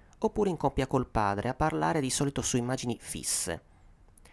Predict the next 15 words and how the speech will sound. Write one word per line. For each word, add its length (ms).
Confeziona 480
così 220
una 100
V 180
H 240
S 380
che 140
prova 260
a 60
proporre 640
a 140
un'istituzione 680
d'arte 600
contemporanea 760
cittadina, 640